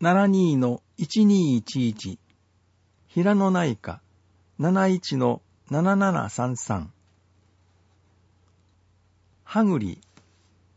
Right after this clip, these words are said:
加瀬木耳鼻咽喉科。一歳以上のみ。五一の五四六六。瀬川医院。五一の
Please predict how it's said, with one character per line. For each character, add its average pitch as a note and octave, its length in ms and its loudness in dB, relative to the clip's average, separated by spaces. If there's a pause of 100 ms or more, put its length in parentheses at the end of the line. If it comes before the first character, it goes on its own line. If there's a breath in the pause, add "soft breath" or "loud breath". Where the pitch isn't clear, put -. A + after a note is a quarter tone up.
(680)
加 A3 160 0
瀬 F3+ 160 2
木 B2+ 180 2
耳 A#2+ 160 -2
鼻 E3 80 0 (140)
咽 D3 180 -2
喉 C3+ 260 0
科。 A2+ 280 -2 (500)
一 C#3+ 80 -4
歳 E3 440 -4
以 F3+ 180 -6
上 A2+ 260 -2
の G2 140 -2
み。 F#2 140 -12 (540)
五 G3+ 360 6
一 E3 240 -2
の A#2 260 0 (160)
五 G3 300 6
四 F#3 320 2
六 A2+ 260 -2
六。 G#2+ 340 -4 (840)
瀬 - 220 -4
川 G3 300 4
医 D#3+ 300 0
院。 G2+ 220 -4 (580)
五 G3 340 4
一 F#3 240 -6
の A#2+ 240 -2